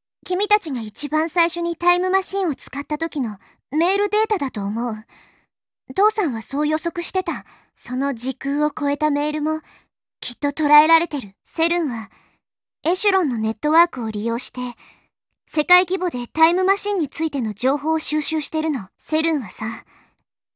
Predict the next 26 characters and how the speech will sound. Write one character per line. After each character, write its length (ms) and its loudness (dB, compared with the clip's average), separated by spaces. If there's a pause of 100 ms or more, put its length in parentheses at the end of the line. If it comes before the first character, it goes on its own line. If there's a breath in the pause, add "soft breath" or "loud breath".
(140)
自 200 -4
分 200 0
た 120 2
ち 200 -2
以 60 -2
外 200 6
の 160 -2
タ 240 2
イ 40 4
ム 120 0
ト 100 -2
ラ 120 2
ベ 100 0
ル 100 0
研 200 0
究 180 -2
に 120 -2
つ 140 -12
い 80 -6
て、 100 -12 (840)
エ 140 2
シ 120 -2
ュ 40 0
ロ 80 2
ン 60 0
で 100 -6